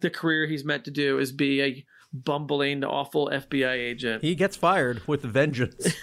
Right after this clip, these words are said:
Speaker 1: <laughs>
Speaker 2: Um, so, uh, yes, and then there's just all these fan-, this is basically all the scenes with Raul Julia are fantastic. He is
Speaker 1: Yeah.
Speaker 2: just, he's playing bu-,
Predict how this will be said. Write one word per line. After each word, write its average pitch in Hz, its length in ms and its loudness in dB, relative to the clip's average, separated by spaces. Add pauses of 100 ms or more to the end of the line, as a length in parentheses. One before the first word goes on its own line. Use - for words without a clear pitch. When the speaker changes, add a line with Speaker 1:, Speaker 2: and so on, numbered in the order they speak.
(260)
Speaker 1:
<laughs> 202 380 0
Speaker 2:
Um, 147 500 6 (720)
so, 160 500 2 (800)
uh, 147 320 6 (100)
yes, 185 400 2
and 160 220 2
then 165 640 2 (1800)
there's 160 320 4
just 185 160 0
all 151 160 6
these 139 180 0 (140)
fan-, 131 380 -2
this 160 200 0
is 185 60 -2
basically 180 480 2
all 156 220 8
the 151 100 2
scenes 131 220 0
with 123 100 -4
Raul 120 360 2
Julia 113 480 -2 (280)
are 113 120 0
fantastic. 107 720 -2
He 135 320 -2
is 117 440 -4
Speaker 1:
Yeah. 135 140 2
Speaker 2:
just, - 260 -6 (920)
he's 139 180 0
playing 151 360 4
bu-, 156 180 2